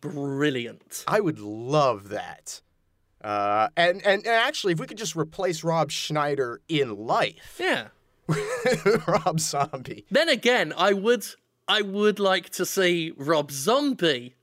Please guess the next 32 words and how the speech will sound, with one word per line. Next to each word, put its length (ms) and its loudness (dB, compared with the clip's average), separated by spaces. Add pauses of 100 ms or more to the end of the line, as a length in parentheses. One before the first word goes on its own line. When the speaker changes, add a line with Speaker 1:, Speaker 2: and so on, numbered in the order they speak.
(340)
Speaker 1:
replaced 560 0
with 160 4
Rob 260 2
Schneider 800 2 (1040)
just 280 0
for 140 6
one 260 4
album, 420 2
just 240 -6
to 80 0
see 260 2
how 220 4
it'd 240 0
sound. 600 -2 (800)
Something 400 2
tells 420 0
me 160 6
it 80 4
would 140 2
sound 300 0
atrocious, 720 0
Conrad. 460 2 (300)
Speaker 2:
It'd 140 -2
be 100 -4
very 260 2
pro-Trump. 540 -4 (220)
Speaker 1:
<laughs> 240 -4
Yes. 480 4 (340)
It 720 4
would 200 4
be 160 6
s-, 140 2